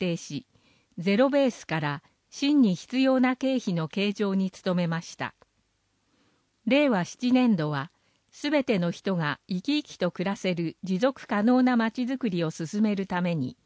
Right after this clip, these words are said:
限りある行政資源の有効活用を図り、将来を見据えた健全で柔軟性がある行政運営に取り組みます。特別会計の予算総額は、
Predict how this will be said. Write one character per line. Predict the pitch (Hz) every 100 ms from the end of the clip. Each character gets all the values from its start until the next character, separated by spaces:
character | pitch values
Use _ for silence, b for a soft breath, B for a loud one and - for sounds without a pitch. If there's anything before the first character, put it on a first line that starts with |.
| b b b b b b
限 | - 208 269
り | 269 277
あ |
る | 240 185
行 | 214
政 | 262 - 262
資 | 254 269
源 | 247 196
の | 175 165
有 | 185 247
効 | - 254 254
活 | 254 254 214
用 | 170 156 151
を |
図 | 156 151 160
り、 | 143 - _ _ _ _ _
将 | - 277 285
来 | 254 185 170
を | 165
見 | 170
据 | - 202
え | 190
た | - 160 165 b b -
健 | 220 262
全 | 254 240 226
で | 208 196 -
柔 | 185 185 254
軟 | 269 262
性 | 262 254 247
が | 240 240
あ |
る | 202 165
行 | 180 233
政 | - 254 240
運 | 254 247
営 | 185 165
に | 151 147
取 | 156 165
り |
組 | - 160
み | 156
ま | 151
す。 | - - - _ _ _ _ _ _ _ _ _ _ _ _ _ _ _
特 | - 202 277
別 | 294 285
会 | - 285 269
計 | 214 180
の | 160 160
予 | 170
算 | 185 247 240
総 | - 233
額 | 180 147 -
は、 | 139 135